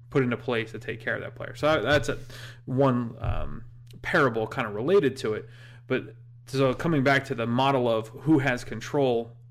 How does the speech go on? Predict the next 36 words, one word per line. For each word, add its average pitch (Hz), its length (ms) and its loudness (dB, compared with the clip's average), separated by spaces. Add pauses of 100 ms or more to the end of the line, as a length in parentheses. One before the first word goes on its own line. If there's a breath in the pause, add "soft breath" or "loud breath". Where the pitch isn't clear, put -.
(460)
we're 143 140 4
gonna 147 160 2
start 156 280 0
seeing 143 160 0
these 135 140 0
guys 123 260 0
line 120 200 0
up 113 80 -4
ahead 127 160 -2
of 131 100 0
time. 180 300 -4 (480 loud breath)
We're 123 80 0
gonna 120 140 0
start 117 340 -2
seeing 117 340 -2
'em 110 360 -6 (440)
split - 380 -2
these 127 180 -2
things 123 300 -2
down 117 240 -2
the 113 60 -6
middle, 143 340 -2 (320 loud breath)
where 113 560 2 (1200)
the 131 80 -4
biggest 190 380 4
piece 147 200 2
is 123 80 0
getting 127 200 0
that 110 120 -4
fifty-three 127 460 -2
control 120 500 -2
can 120 180 -8
help 156 440 0
you 135 400 4
as 120 280 -4
the, 107 420 -8